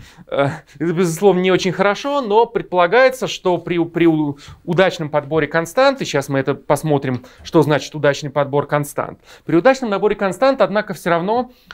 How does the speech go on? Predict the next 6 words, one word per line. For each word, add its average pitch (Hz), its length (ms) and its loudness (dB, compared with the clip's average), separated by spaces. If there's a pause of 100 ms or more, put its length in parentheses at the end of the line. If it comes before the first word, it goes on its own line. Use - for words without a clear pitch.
ожидаемое 156 640 2
время 147 420 0
выполнения 151 500 -2
операции 220 540 0
будет 185 340 -4
хорошим. - 540 -4